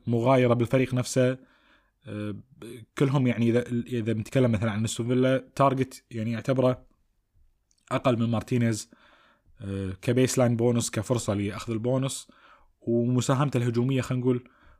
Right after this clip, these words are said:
مو هي الثقيلة، وكونزا اللي، اللي فيه مساهمة هجومية منه وفيه خطر مباشر، آه، سعره أغل-، يعني مقارب لمارتينيز، أو يعني، آه، عدى الأربعة ونص، حاليا أربعة فاصلة سبعة أعتقد.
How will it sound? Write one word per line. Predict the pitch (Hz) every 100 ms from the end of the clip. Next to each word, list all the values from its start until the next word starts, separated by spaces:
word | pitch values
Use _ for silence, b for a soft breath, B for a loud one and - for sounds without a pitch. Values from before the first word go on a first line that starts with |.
| b -
مو | 120 135
هي | 143
الثقيلة، | 127 - 113 113 101 104 98
وكونزا | 107 110 107 - 151 143 123
اللي، | 117
اللي | 117 - 110
فيه | 110 156
مساهمة | 135 131 127 131
هجومية | 127 120 131 123
منه | 131 135 139 - _ _ _ _ _ _ _ _ -
وفيه | - 131
خطر | 120 131 131
مباشر، | 117 127 131 147 139 _ b b b b b -
آه، | 117
سعره | - 143 135
أغل-، | 127 131 139 131
يعني | 110 123 127 131 127 131 -
مقارب | 123 120 147 143 135
لمارتينيز، | 123 123 117 117 101 95
أو | 117 120
يعني، | 104 110 107 b b b b b -
آه، | 104 107 101
عدى | 139 139 131
الأربعة | 131 - 120 110 98
ونص، | 101 95 95
حاليا | - 110 110 110
أربعة | 101 92
فاصلة | 104 95
سبعة | 113 95 90
أعتقد. | 85 101 92